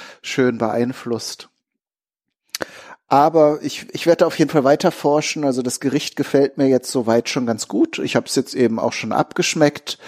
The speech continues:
Man kann also, ich hab jetzt mehrfach noch eine kleine Prise Salz nachgegeben und auch noch weiteren Pfeffer. Und tatsächlich, ähm, scheint sich das Gericht sehr zu eignen, immer weiter Pfeffer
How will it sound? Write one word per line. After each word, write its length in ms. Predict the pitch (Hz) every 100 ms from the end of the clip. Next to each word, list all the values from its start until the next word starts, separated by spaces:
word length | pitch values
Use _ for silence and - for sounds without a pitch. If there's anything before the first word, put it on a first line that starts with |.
| - - - -
Man 140 | 123
kann 240 | - 131 127
also, 420 | 117 107 110 107 _ _ _ _ _
ich 100 | -
hab 100 | -
jetzt 160 | 139 139
mehrfach 800 | 143 170 - 180 175 - - _ _ -
noch 220 | 131 -
eine 120 | 139
kleine 380 | 123 - 143 151
Prise 320 | 135 156 139
Salz 480 | 123 135 185 - -
nachgegeben 800 | 156 156 - 160 127 143 143 139
und 200 | 139 127
auch 160 | 135 -
noch 240 | 135 - _ - - - _
weiteren 460 | 127 - - 131 123
Pfeffer. 540 | - 147 - 165 175 _ _ _ - _ _ -
Und 180 | 135 131
tatsächlich, 640 | 135 139 131 143 - -
ähm, 720 | - 143 135 131 131 127 117
scheint 280 | 123 139 131
sich 140 | - -
das 380 | 131 - -
Gericht 360 | - 123 131 -
sehr 220 | 135 131
zu 160 | - 120
eignen, 340 | 120 - 110
immer 280 | - 113 107
weiter 360 | 110 107 117 98
Pfeffer 440 | - 139 123